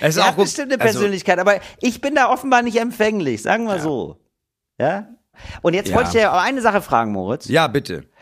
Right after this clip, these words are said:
Speaker 2: Und zwar, jetzt pass auf.
Speaker 1: Ja.
Speaker 2: Es gibt da ein Spiel, da wollte ich mal wissen, wie du dich entscheidest.
Speaker 1: Ja, okay.
Speaker 2: Ja?
Speaker 1: Ja.
Speaker 2: Da sind zehn Häuser nebeneinander, jeder Kandidat ist in einem Haus.
Speaker 1: Ja.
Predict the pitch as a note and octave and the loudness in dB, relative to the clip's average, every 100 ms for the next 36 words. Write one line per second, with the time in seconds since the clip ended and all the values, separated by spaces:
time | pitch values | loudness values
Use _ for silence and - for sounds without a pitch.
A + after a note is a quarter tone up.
0 | - - - D#3 - C3+ G2+ G2+ _ _ | -20 -8 -4 -2 2 2 2 -2 _ _
1 | _ _ _ - D#3 - D3 A2 F#2+ D#2+ | _ _ _ -2 0 0 0 0 -2 -4
2 | _ A2 A2 G2 A#2+ C3 E3 E3 - D3+ | _ -2 0 2 4 4 2 -4 -4 0
3 | B2+ A#2+ E3 D3+ D3+ D3+ D#3 C#3+ C#3 C#3+ | 2 4 2 2 0 0 -4 -2 0 0
4 | G#2+ F#2+ G2+ F2 D#2 B1 - - F#2+ D#2 | -2 -4 -2 0 -2 -6 -8 -2 0 -2
5 | - _ - A2 F2+ D2+ - _ _ _ | -8 _ -4 -2 -2 -4 -8 _ _ _
6 | - G#2 E3+ - _ G#2 D#2 - _ _ | -2 -2 -2 -8 _ -4 -4 -6 _ _
7 | - C#3 D3+ F#3 - A3 A#3+ F3 G3+ G3+ | 0 2 2 -2 2 2 2 2 2 2
8 | F#3 F3+ E3 D#3+ G3 A3 F3+ F#3+ G3+ F#3 | 2 0 0 0 0 -2 0 2 2 2
9 | F#3 E3 F3 F3+ F3 D3+ E3+ E3 C#3 G#2+ | 0 2 2 2 -2 0 0 0 0 0
10 | F2+ D2+ - - F2+ | 0 -4 -6 -2 -2